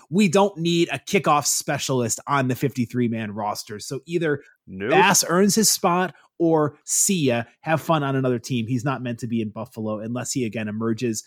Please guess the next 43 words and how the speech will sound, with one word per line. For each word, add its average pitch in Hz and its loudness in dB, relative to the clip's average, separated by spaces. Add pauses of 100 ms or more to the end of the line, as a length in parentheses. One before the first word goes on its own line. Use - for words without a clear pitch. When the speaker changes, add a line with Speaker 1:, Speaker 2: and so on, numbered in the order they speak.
(180)
Speaker 1:
and 131 -6
proves 147 2
all 131 4
those 123 -2 (340)
doubters 147 4
to 147 -6
be 131 0
wrong 127 0
with 120 -2
his 113 -8
skill 110 -8
set. 107 -12
So 135 -8
I 160 2
am 190 2
not 160 0
a 180 -2
fan 165 -4
of 156 -4
Tyler 156 -2
Bass. 127 -6 (240)
I 135 -6
thought 143 0
it 135 0
was 127 -6
kind 143 -6
of 143 -2
a 139 2
wasted 135 -2
draft 113 -4
pick. - -16 (640)
Coming 208 2
up 202 0
next 180 0
in 143 -2
the 139 0
sixth - 0
round, 135 -2
Buffalo 202 2
went 170 2
to 160 0
Isaiah 135 0
Hodgins 139 0